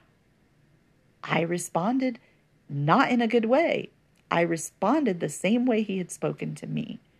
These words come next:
because I was feeling very angry at being disrespected. And that was a trigger point for me.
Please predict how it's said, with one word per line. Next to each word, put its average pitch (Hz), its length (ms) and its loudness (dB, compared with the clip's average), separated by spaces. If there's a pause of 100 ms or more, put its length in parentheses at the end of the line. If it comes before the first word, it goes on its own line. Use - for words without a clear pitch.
(460)
because 156 260 -6 (240)
I 269 140 -2
was 190 180 -4
feeling 139 380 -6
very 214 460 -4
angry 202 400 0
at - 100 -6
being 147 220 -6
disrespected. 156 640 -8
And 143 140 -8
that 160 180 -2
was 170 160 -2
a 147 100 -4
trigger 185 420 -2
point 139 380 -6
for 156 160 -4
me. 160 340 -4